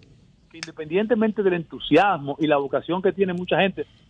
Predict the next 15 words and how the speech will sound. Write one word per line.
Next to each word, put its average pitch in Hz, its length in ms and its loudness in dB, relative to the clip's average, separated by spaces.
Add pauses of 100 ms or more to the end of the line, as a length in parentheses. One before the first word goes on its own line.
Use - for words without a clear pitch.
porque 156 180 -6
hay 180 60 -2
muchos 202 240 0
compañeros 202 520 2
que 175 100 0
van 196 220 2
a 185 40 -2
hacer 190 260 -10
de 175 100 -6
su 175 140 -8
voto 170 260 -4
un 160 80 -2
acto 180 240 -4
de 175 120 -2
desquite, 135 640 -10